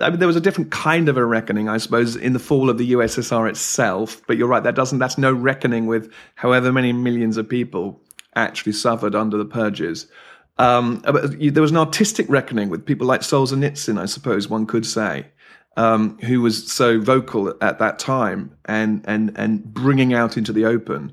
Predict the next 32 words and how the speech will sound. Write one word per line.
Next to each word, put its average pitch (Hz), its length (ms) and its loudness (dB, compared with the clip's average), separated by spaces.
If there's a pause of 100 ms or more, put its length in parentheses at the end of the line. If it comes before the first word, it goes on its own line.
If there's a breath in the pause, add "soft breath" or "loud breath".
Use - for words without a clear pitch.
(180 soft breath)
what 117 180 0
had 107 160 0
really 107 240 4
gone 110 240 0
on. 101 240 -2
But 143 120 -2
you're, 160 220 0
you, 185 140 -4
you 185 260 2
are 170 160 4
right. 127 380 0
It, 113 240 -4
it's, 110 420 -6 (320 loud breath)
it's 123 160 -4
very 139 180 2
different. 147 280 0
But - 120 4
I, 185 120 4
I 233 40 2
would 311 140 2
say 170 180 4
in 135 120 2
many 151 200 2
ways 107 440 -2
that 131 320 -2
the, 120 240 0
the 113 120 -6
Nuremberg 117 540 -2
trials 107 640 -4
are 117 320 4
the 113 80 0
exception. - 500 -4